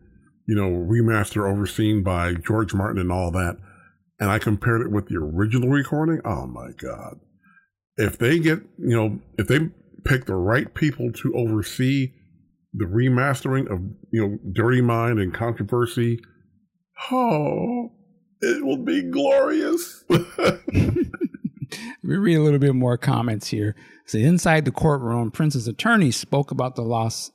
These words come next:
Speaker 2: of two of Prince's siblings, Alfred Jackson and John L. Nelson, during the battle for the estate. Quote, "Which calls into question some of the laws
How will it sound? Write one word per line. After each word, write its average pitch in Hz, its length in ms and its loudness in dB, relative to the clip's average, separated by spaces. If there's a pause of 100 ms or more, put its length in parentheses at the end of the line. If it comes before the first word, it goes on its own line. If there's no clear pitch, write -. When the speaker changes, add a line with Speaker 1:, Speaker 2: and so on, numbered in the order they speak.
Speaker 2:
of 104 200 -6
two 139 240 0
of - 260 -6
Prince's - 380 -4
siblings, 120 720 -2 (100)
Alfred 123 420 -4
Jackson 107 500 -4 (320)
and 101 180 -8
John 113 400 -2
L. 104 180 -4
Nelson, 117 800 -2
during 113 300 -2
the 104 80 -2
battle 101 360 -6
for 101 160 -8
the 95 120 -6
estate. - 380 -8
Quote, 139 260 2 (440)
"Which 190 320 0
calls 165 320 2
into 147 180 0
question 143 460 -2
some 143 200 -2
of 123 60 -2
the 117 80 -4
laws 113 540 -2